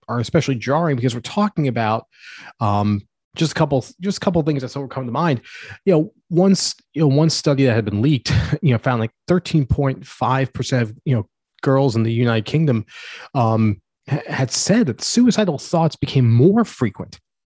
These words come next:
after starting on Instagram. Like, think about that for a minute. You know, you've got a daughter, as I do, and I've got two. Just the thought, if, if in isolation I told you there is a thing out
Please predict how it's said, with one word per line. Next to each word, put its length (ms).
after 200
starting 360
on 100
Instagram. 540
Like, 80
think 120
about 140
that 160
for 80
a 40
minute. 200
You 140
know, 60
you've 280
got 300
a 20
daughter, 480
as 160
I 180
do, 120
and 80
I've 180
got 220
two. 400
Just 220
the 80
thought, 420
if, 220
if 160
in 80
isolation 600
I 100
told 500
you 300
there 180
is 120
a 80
thing 360
out 220